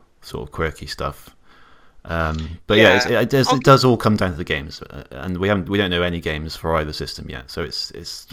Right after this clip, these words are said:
Speaker 1: it's far too
Speaker 2: I'll
Speaker 1: early
Speaker 2: give
Speaker 1: to
Speaker 2: it
Speaker 1: say, I
Speaker 2: credit
Speaker 1: think.
Speaker 2: for, for being backwards compatible.
Speaker 1: Yeah.
Speaker 2: And th-, if the
Speaker 1: Yeah.
Speaker 2: rumors are true about the P S five being backwards compatible with all previous
Speaker 1: <laughs>
Speaker 2: generations,
Speaker 1: Yeah, yeah.
Speaker 2: um, then I think that's a fantastic step forward.
Speaker 1: Oh,
Speaker 2: Um,
Speaker 1: definitely.
Speaker 2: as long as it's,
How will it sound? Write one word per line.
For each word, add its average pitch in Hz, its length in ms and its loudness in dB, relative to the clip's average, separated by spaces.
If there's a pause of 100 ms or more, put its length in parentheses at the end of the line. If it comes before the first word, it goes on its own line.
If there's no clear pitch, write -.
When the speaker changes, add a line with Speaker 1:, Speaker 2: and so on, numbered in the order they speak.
(920)
Speaker 1:
it's - 100 -16
far 80 240 -8
too 78 140 -8
Speaker 2:
I'll - 80 2
Speaker 1:
early 73 80 -4
Speaker 2:
give - 100 0
Speaker 1:
to 370 60 2
Speaker 2:
it - 60 2
Speaker 1:
say, 85 100 -2
I 78 100 2
Speaker 2:
credit 73 140 -4
Speaker 1:
think. 78 140 -10
Speaker 2:
for, 214 360 0 (340)
for 214 140 -4
being 202 240 0
backwards - 400 -4
compatible. 135 840 -10 (280)
Speaker 1:
Yeah. 156 440 4
Speaker 2:
And 156 180 -4 (300)
th-, 190 120 -6
if 202 160 0
the 226 80 0
Speaker 1:
Yeah. - 120 8
Speaker 2:
rumors 180 320 -2
are 170 40 -6
true 160 260 -4 (120)
about 147 220 2
the 156 100 -2
P 165 180 0
S - 180 2
five 147 340 0
being 135 260 -2
backwards - 340 -2
compatible 139 540 -8
with 147 240 2
all 165 260 4
previous 135 440 -2
Speaker 1:
<laughs> 135 120 2
Speaker 2:
generations, 135 560 2
Speaker 1:
Yeah, 92 200 8 (180)
yeah. 82 280 -2 (360)
Speaker 2:
um, 143 460 4 (100)
then 151 220 4
I 165 120 2
think 165 200 -8
that's 139 200 0
a 151 60 -6
fantastic - 680 -6
step - 280 -2
forward. - 520 -10
Speaker 1:
Oh, 101 100 -2
Speaker 2:
Um, 101 100 8
Speaker 1:
definitely. 127 440 4
Speaker 2:
as - 140 0
long 180 160 -6
as 175 120 0
it's, - 280 -4